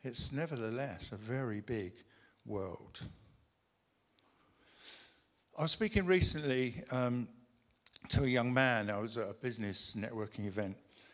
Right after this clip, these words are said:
and he asked me what I do now I'm retired. So I talked about my travels to other churches,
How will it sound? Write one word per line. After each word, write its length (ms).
and 100
he 80
asked 260
me 80
what 200
I 80
do 240
now 220
I'm 120
retired. 640
So 380
I 60
talked 260
about 160
my 100
travels 540
to 120
other 120
churches, 840